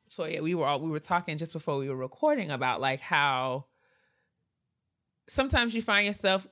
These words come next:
connected to people, friends, people that you actually love and care about, but who have some, um,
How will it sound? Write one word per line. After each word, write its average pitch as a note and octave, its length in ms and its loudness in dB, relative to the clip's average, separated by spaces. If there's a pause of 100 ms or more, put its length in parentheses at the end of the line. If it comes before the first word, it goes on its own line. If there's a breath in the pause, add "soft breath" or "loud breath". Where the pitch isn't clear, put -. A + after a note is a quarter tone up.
connected F3+ 480 0
to F#3 100 -2
people, F3 400 -4
friends, F#3+ 580 0
people A3+ 240 -4
that F#3+ 200 0
you G3 100 -2
actually F3+ 340 0
love E3+ 240 2
and F3+ 100 -6
care D#3+ 240 0
about, D#3 360 0 (240 soft breath)
but F#3 140 2
who B3+ 200 -4
have G3+ 500 4 (140)
some, D#3+ 560 -6 (720)
um, D3+ 720 -2